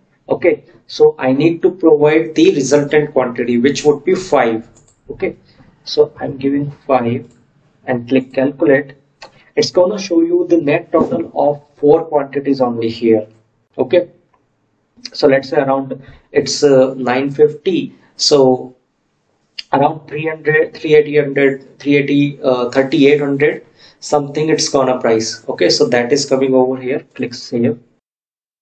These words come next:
Once that is done, the same process you need to follow.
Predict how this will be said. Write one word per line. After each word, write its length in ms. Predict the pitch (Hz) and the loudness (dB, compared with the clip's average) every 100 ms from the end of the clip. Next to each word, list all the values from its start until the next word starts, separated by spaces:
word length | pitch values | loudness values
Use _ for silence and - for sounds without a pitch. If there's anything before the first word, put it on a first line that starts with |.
| _ _ _ | _ _ _
Once 240 | 131 165 | -2 -2
that 240 | - 165 175 | 0 -2 -2
is 160 | 160 | -4
done, 280 | - 160 196 _ | -2 -2 -4 _
the 100 | 131 | -10
same 280 | - 147 143 | 0 0 0
process 420 | 151 151 160 151 | 2 2 2 0
you 80 | 151 | 2
need 220 | 147 147 | 2 0
to 120 | 151 | -4
follow. 480 | 147 147 151 175 - | 2 2 4 0 -4